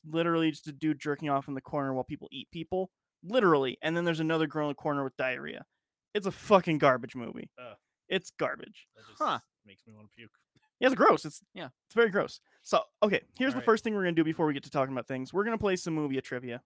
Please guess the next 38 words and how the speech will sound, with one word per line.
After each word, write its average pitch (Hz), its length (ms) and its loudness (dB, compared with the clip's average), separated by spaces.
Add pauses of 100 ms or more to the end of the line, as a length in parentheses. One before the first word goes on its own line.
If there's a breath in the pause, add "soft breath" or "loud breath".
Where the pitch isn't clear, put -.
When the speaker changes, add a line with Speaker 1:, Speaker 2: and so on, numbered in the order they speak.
(120)
Speaker 2:
Apparently, 131 540 -14
yep. 139 160 -6 (100)
Uh, 127 340 -10
we 123 60 -20
got 127 300 -10 (240)
physical 151 420 -16
cards, 131 640 -16 (120)
actually. 107 380 -20 (260)
Speaker 1:
Physical 214 380 4
cards. 165 500 2
Uh, 147 200 2
I, 143 140 0 (180)
I 151 100 2
got 156 260 2
this 170 140 -6
thing 160 180 -4
at 135 80 -4
work. 196 280 -2
It - 80 -10
was 135 240 -14
ridiculously 165 560 -2
cheap. 147 180 -6
I 135 80 -2
got 131 140 0
it 120 40 -10
for 131 80 -12 (120)
three 190 160 0
dollars. 139 400 6
It's - 120 -14
literally 208 300 6
just 160 120 -6
a 143 40 0
bunch 190 240 2
of 185 80 -2
cards 151 320 2 (180)
with - 140 -12
movie 156 480 2
trivia 139 340 -2